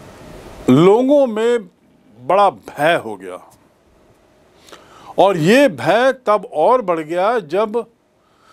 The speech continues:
सेना का भी विभाजन करना पड़ा। सेना का विभाजन किस लिए? कि सेना के वे लोग जो पाकिस्तान में जाना चाहते हैं, वे पाकिस्तानी फौज का हिस्सा बने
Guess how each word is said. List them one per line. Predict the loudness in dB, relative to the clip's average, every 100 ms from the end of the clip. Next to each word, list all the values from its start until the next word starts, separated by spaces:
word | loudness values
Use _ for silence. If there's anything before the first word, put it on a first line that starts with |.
| _
सेना | -8 0 2 4 2 0
का | 0 -2
भी | -2 -6
विभाजन | -6 -4 -2 -2 -2 -8
करना | -8 -8 -10
पड़ा। | -12 -14 -16 -20 _ _ _ _ _ _ _ _ _ _ _ _ _ -20 -20 _ _ _ _ _ _ _
सेना | -6 0 4 4 4 2
का | 2
विभाजन | 0 0 0 -2 -2
किस | -6 -8 -8
लिए? | -6 -2 -2 -2 -10 _ _ _ _ _ -2
कि | 0
सेना | 0 0 0 2 0
के | 0 0 0
वे | 0 0 2
लोग | 2 2 0 -2 -4
जो | 0 0
पाकिस्तान | 0 -4 -4 -8 -4 -2 -2
में | -2 -2
जाना | 0 -2 -2
चाहते | 0 -2 -2 -8
हैं, | -8 -10 -12 -2
वे | 0
पाकिस्तानी | 0 -2 -4 -6 -6 -6 -6
फौज | -4 -2 -2
का | -2 -4
हिस्सा | -4 -6 -4
बने | -4 -8